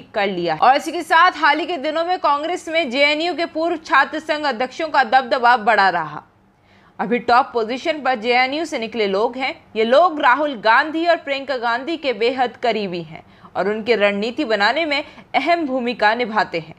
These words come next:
हाल ही में पूर्व जेएनयू प्रेसिडेंट और कम्युनिस्ट लीडर कन्हैया कुमार की भी कांग्रेस में एंट्री हुई है। इसको लेकर पार्टी के पुराने और काबिल नेताओं में नाराजगी भी है। उनका आरोप है कि पार्टी में उनकी सुनी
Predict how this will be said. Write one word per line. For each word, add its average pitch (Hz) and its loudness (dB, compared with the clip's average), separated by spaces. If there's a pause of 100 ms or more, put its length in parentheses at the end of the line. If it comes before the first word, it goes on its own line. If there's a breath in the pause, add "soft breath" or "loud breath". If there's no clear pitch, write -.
(380 soft breath)
हाल 311 4
ही 392 -2
में 392 -4
पूर्व 359 -4
जेएनयू 330 -4
प्रेसिडेंट 302 -2
और 311 2
कम्युनिस्ट 294 -6
लीडर 254 0
कन्हैया 269 -2
कुमार 247 0
की 240 -10
भी 233 -4 (120)
कांग्रेस 226 -4
में 214 -4
एंट्री 202 -4
हुई 170 -6
है। 156 -16 (280)
इसको - -8
लेकर 233 0 (360 loud breath)
पार्टी 254 2
के 339 -4
पुराने 311 0
और 381 0
काबिल 311 2
नेताओं 320 2
में 339 -4
नाराजगी 311 -2
भी 330 -2
है। 269 -6 (340)
उनका 202 0
आरोप 233 2
है 285 -2
कि 330 -6
पार्टी 247 0
में 320 -6
उनकी 269 -6
सुनी 277 -8